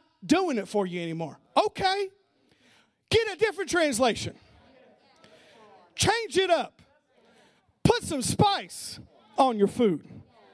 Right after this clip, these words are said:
Get your appetite started back again.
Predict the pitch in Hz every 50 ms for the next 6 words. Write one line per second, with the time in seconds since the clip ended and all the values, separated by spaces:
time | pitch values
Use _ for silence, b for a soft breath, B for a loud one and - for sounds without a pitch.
0 | _ _ _ _ _ _ _ - - _ _ _ _ _ B B 508 B 554 B
1 | _ - 440 - - 349 302 320 381 392 349 _ 285 262 - 220 254 220 190 -
2 | - - 226 214 202 185 208 202 196 - 202 185 185 196 185